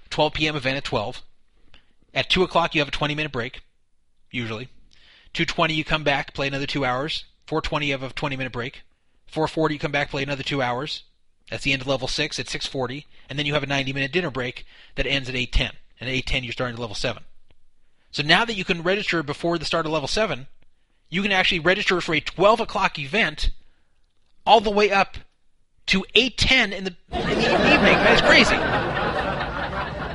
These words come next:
It's ridiculous to come in with a starting stack coming into level seven. Now, why do they do this? They're doing this so the degenerates who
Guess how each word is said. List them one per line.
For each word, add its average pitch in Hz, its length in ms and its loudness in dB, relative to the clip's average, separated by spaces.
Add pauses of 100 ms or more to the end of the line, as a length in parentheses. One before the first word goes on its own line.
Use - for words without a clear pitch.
(640)
It's 170 120 -2
ridiculous 202 480 4
to 160 100 -4
come 185 200 0
in 180 220 -4
with 170 100 2
a 147 60 2
starting 185 420 2
stack 156 540 0 (1400)
coming 185 220 2
into 165 100 0
level 160 180 2
seven. - 380 4 (2000)
Now, 165 80 4
why 202 180 8
do 226 80 8
they 202 120 4
do 170 180 6
this? 117 200 -4
They're 151 120 -2
doing 208 280 4
this 196 380 -2 (200)
so 156 340 2
the 156 140 -4
degenerates 147 760 -2 (320)
who 143 380 0